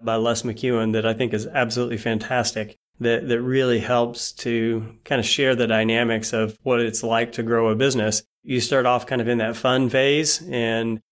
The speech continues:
it's, you know, everybody's excited 'cause we're gonna go, you know, save the world, and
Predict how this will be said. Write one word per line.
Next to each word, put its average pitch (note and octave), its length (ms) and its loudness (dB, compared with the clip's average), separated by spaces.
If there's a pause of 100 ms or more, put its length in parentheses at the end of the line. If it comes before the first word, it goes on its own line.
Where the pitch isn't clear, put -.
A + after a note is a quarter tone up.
(120)
it's, A2+ 480 0
you B2+ 180 0
know, A2+ 140 0
everybody's C#3+ 440 2
excited B2+ 460 0
'cause A#2+ 220 -2
we're B2+ 160 -6
gonna C3 160 0
go, B2 360 -2
you C3+ 120 -2
know, A#2+ 200 0
save C3 220 0
the C3 80 -2
world, B2+ 380 4
and A2+ 280 -2